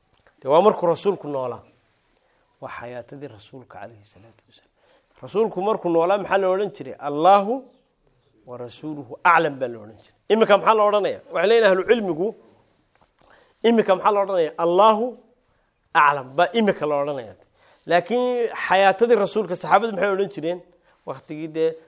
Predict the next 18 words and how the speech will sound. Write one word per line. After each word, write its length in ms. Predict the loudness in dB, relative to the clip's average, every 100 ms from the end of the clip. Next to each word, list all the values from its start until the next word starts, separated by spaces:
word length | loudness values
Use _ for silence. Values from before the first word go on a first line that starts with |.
| _
marka 220 | -14 -12
saxaabada 460 | -14 -8 -6 -6 -8
su'aal 260 | -4 -2 -2
la 60 |
weydiiyo, 480 | -10 -14 _ -20 -20 _ _ _
maxay 160 | 2 4
odhan 160 | 4 -2
jireen? 300 | -8 -16 -6
"Allaahu 540 | -2 2 6 6 6 0 -8 _ _ _ _ _ _
wa 100 | -10 -8
rasuuluhu 540 | -8 -6 -4 -4 -10 -2
aclam," 360 | 2 2 0 -4
bay 180 | -10
odhan 180 | -18 -20 -20
jireen. 200 | _ _ _ _ _ _
Ah, 360 | -20 -18 -16 -18 _ _ _ _
marka, 280 | -16 -12 -12 -14 _ _ _
een, 220 | -20 -20